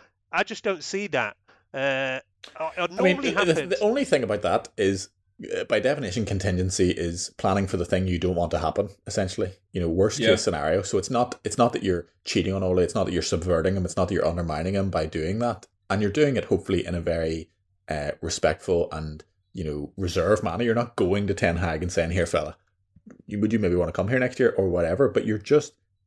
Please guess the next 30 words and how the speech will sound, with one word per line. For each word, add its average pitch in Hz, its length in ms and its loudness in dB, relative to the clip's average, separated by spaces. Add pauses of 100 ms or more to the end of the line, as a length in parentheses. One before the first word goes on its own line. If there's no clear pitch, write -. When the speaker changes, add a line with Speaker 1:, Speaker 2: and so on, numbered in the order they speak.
(140)
Speaker 2:
assessing 90 540 2
the 85 60 0
lay 85 180 2
of 85 60 0
the 90 60 2
<laughs> - 0 -
land, 95 380 2
I 113 40 4
think, 113 220 -4
is 101 120 -2
what 110 120 0
we 110 120 -2
hope 120 360 2
is 98 140 -2
happening. 113 460 0 (520)
Um, 85 440 -4 (120)
and 123 100 0
also, 143 380 2
I 113 180 0
would 135 160 2
hope, 95 280 -4 (260)
again, 90 580 0 (380)
that 80 360 -2 (680)
with 98 320 2
John 95 280 2
Murtough, 92 460 2
with 92 240 0
our 92 160 0
kind 87 320 -4
of 85 180 -6